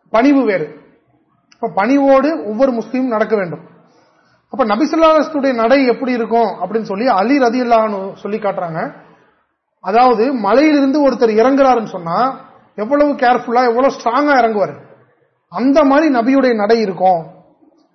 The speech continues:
நபியோட நடை அவ்வளவு ஸ்ட்ராங்கா, பணிவோடு இந்த மாதிரி இருக்கும்.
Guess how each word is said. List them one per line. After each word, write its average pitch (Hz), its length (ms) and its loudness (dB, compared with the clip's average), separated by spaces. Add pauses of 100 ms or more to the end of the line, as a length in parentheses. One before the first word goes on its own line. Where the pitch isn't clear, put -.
நபியோட 233 340 0
நடை 214 200 -2
அவ்வளவு 277 380 -2
ஸ்ட்ராங்கா, 247 600 -2 (360)
பணிவோடு 247 840 0 (200)
இந்த 247 220 2
மாதிரி 277 280 4
இருக்கும். 208 520 -2